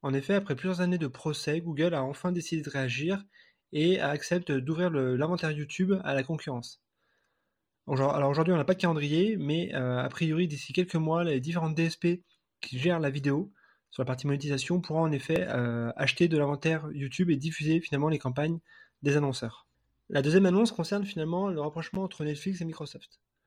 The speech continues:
Après plusieurs années de croissance folle, Netflix a connu un ralentissement ces derniers mois, notamment suite à la crise ukrainienne et notamment à, à l'arrêt de sa diffusion sur, sur le territoire russe. Aussi, pour pallier, euh, au ralentissement de cette croissance, Netflix est en train d'envisager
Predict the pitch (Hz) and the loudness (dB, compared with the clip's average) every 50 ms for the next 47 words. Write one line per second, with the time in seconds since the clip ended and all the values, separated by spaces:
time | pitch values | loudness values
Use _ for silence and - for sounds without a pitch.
0 | _ _ _ _ _ _ - 151 - - 165 165 - 180 185 180 190 190 196 196 | _ _ _ _ _ _ -12 -6 -4 -4 -4 -2 0 2 2 4 4 4 4 4
1 | 185 165 - - 151 - - 147 - - - 175 196 220 214 - - 151 151 151 | 2 0 -2 -4 -6 -4 -4 -6 -4 0 0 2 2 0 -2 -4 -4 -4 -4 -4
2 | - - - 202 202 - - - 156 160 180 165 139 135 139 160 180 180 - - | -4 -4 -4 -4 -4 -4 -6 -4 -4 -2 -2 -2 -2 0 -2 -2 -2 -4 -6 -8
3 | - 185 180 180 180 - - 135 127 139 143 147 147 143 139 143 160 208 220 - | -4 -2 -2 -2 -2 -4 -4 -4 -2 -2 -2 0 0 0 0 0 0 0 -2 -6
4 | - - _ _ - 139 135 147 143 147 156 160 - - - 175 - 147 135 127 | -16 -20 _ _ -8 -2 0 2 2 2 2 0 -2 -4 -4 -2 0 0 0 -2
5 | 131 - - 185 156 151 - - - 147 147 160 180 185 151 135 123 - 139 139 | -2 -4 -4 -4 -4 -4 -6 -6 -4 0 0 2 2 2 2 0 -2 -2 -4 -2
6 | 151 160 156 135 123 120 117 120 - _ - - _ _ _ - 131 135 143 151 | -2 -2 -2 -2 -4 -4 -6 -8 -10 _ -20 -20 _ _ _ 0 2 2 4 2
7 | 165 160 - 147 139 147 - - 165 147 143 156 160 156 - - 139 135 - 139 | 2 2 0 -2 -2 -2 -6 -6 -4 -2 0 0 0 -2 -4 -6 -6 -4 -4 -4
8 | 135 131 - - - 135 127 123 143 139 135 - 139 131 123 123 127 160 214 214 | -4 -4 -6 -4 -4 -4 -2 -2 -2 -2 -2 0 -2 -2 0 2 4 4 4 4
9 | - - - - _ _ - - - - - - _ _ - 147 147 - - 208 | 2 -4 -6 -6 _ _ -20 -20 -18 -18 -18 -20 _ _ 0 0 2 4 4 4
10 | 202 185 147 - - 165 160 165 180 185 196 190 185 190 - 131 131 127 127 123 | 6 4 4 4 4 4 6 6 6 4 4 4 2 -2 -4 -2 -2 0 0 0
11 | 131 139 139 135 151 160 - - - 170 160 - 139 - - - 147 135 - 170 | 0 0 0 0 0 -2 -2 -2 -2 -2 -2 -4 -8 -8 -6 -4 -4 -2 0 2
12 | 180 208 202 - 156 139 - - - 180 175 180 - 143 131 127 - 156 151 147 | 0 0 0 -2 -4 -6 -6 -6 -4 -4 -4 -2 -2 -4 -4 -2 -2 -2 0 0
13 | 143 139 139 139 135 135 147 175 196 | 0 2 2 2 2 4 4 4 4